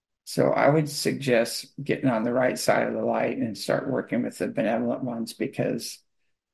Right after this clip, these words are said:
those that are continuing with this controlled narrative, it's just gonna blow up in their face, you know.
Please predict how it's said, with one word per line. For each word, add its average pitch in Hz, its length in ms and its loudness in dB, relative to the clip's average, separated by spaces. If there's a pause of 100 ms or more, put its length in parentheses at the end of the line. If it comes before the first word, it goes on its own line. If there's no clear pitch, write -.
(220)
those 131 280 4
that 127 120 2
are 113 80 2
continuing 131 580 4
with 120 140 -4
this - 160 -2
controlled 117 500 2
narrative, 117 540 0
it's - 160 -8
just - 240 -4
gonna 107 160 0
blow 107 260 0
up 107 140 -4
in 107 80 -4
their 101 140 -6
face, 107 580 -6
you 143 120 -2
know. 135 160 -6